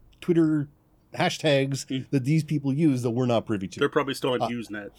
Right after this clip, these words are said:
Speaker 1: <laughs> That being said, we both did our research on this one to try and find ways that Rob, Rob's coworker can whet his appetite.
Speaker 2: So one of the wargaming series I actually do play and do enjoy. This is pretty much, I, I like the Block series from Columbia Games. That's, that's, I didn't include that in this, so,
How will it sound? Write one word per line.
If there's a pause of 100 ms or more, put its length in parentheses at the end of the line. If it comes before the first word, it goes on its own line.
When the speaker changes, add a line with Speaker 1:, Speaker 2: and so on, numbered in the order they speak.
(360)
Speaker 1:
<laughs>
That
being
said,
we
both
did
our
research
on
this
one (180)
to
try
and
find
ways
that
Rob,
Rob's
coworker
can
whet
his
appetite. (440)
Speaker 2:
So
one
of
the
wargaming
series
I
actually
do
play
and
do
enjoy.
This
is
pretty
much, (280)
I,
I
like
the
Block
series
from
Columbia
Games.
That's,
that's,
I
didn't
include
that
in
this,
so,